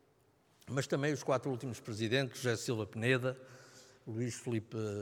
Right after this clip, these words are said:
Pereira, eh, António Correia de Campos e, por último, o meu antecessor, Francisco Assis. É um, é uma honra, como disse, e é simultaneamente um desafio poder continuar a, a importante obra que já fizeram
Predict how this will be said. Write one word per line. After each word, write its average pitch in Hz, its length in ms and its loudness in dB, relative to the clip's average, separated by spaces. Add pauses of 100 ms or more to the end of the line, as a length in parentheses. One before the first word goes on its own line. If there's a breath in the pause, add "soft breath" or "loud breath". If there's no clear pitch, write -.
(160)
Pereira, 127 580 2 (480 loud breath)
eh, 110 320 -4
António 120 280 2
Correia 123 280 6
de 104 100 0
Campos 127 680 4
e, 110 440 0
por 104 140 -4
último, 117 640 -2
o 107 60 -4
meu 107 180 -2
antecessor, 107 460 -2 (180)
Francisco 110 540 -4
Assis. 85 500 -8
É 139 160 4
um, 120 380 2 (420 loud breath)
é 127 80 -2
uma 113 140 4
honra, 151 440 6
como 123 240 -2
disse, 127 520 -2 (100)
e 107 120 0
é 113 340 0
simultaneamente 117 960 0
um 123 100 2
desafio 139 640 2 (640 loud breath)
poder 139 300 6
continuar 127 760 8
a, 135 40 2
a 113 1400 0
importante 143 600 4
obra 120 260 6
que - 140 -2
já 107 180 4
fizeram 123 540 4